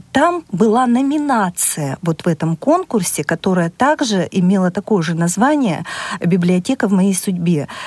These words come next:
Вообще на тот конкурс там у нас участвовало более сорока человек. Конкурс, когда вот библиотеке исполнилось, э, пятьдесят лет, и где-то порядка около пятнадцати работ было подано на номинацию "Библиотека в моей судьбе".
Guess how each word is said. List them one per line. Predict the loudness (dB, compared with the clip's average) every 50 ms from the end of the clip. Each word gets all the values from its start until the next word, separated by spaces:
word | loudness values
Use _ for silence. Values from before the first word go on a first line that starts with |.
| -4 -4
Вообще | -2 -2 -2 -4 -2
на | 0 0 0
тот | 0 0 -2 -4 -2
конкурс | -2 0 0 0 0 0 -2 -2 -2 -4 -2
там | 0 0 2 2
у | 2
нас | 0 0 -2 -4 -6
участвовало | -4 -2 -4 -2 0 0 0 0 0
более | 0 0 0 0 2 0 0
сорока | 0 -2 -2 -2 -2 -2 -2 -2 -2
человек. | 0 0 0 0 0 0 0 -2 -2 -4 -10 -16 -8 -2
Конкурс, | 0 2 2 2 0 -2 -4 -4 -4
когда | -4 -4 0 2 2 2 0 0
вот | -2 -6 -4
библиотеке | -2 -2 0 0 0 0 0 -2 -4 -2 -4
исполнилось, | -4 -2 -2 -2 0 0 0 0 0 -2 -2 -2
э, | -2 -2 -2 -2 -4 -6 -6 -8
пятьдесят | -6 -4 -2 -2 0 0 -2 -2 0 0
лет, | 0 0 0 -2 -6 -10 -12 -10 -10 -10 -10 -10 -10 -12 -8 0 2
и | 4 4 4 4 4 2 2 2 0 0 -2
где-то | 0 0 0 2 2 2 2 2 0 -2 -2
порядка | 0 0 0 0 0 0 -2 -2 -2 0
около | 0 0 0 0 0 0 0
пятнадцати | 0 -2 -4 0 2 2 2 2 2 0 -2 -2 -4 -2 -2 0 0
работ | 2 0 0 2 0 0 0 -2 -6 -12 -14 -14 -8 0
было | 2 4 4 6 4 4
подано | 2 0 -2 -2 -2 0 2 2 2 2 2 2 2 0 0 0
на | 2 4 4 4
номинацию | 4 4 4 4 2 2 2 0 0 0 -2 0
"Библиотека | 0 0 0 0 0 -2 0 0 -2 0 0 2
в | 2
моей | 4 4 4 2 2
судьбе". | 0 -2 -2 -2 -2 0 0 0 0 0 -2